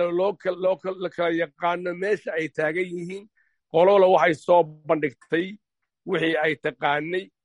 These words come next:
hadday tahay arrintan, eh, cyber security-ga la yidhaahdo,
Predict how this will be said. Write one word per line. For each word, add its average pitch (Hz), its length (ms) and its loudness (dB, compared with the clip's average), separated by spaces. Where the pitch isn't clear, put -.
hadday 170 380 -2
tahay 165 500 -2
arrintan, 165 440 -6
eh, 143 360 -2
cyber 175 300 -4
security-ga 156 340 -6
la 147 80 -4
yidhaahdo, 147 420 -4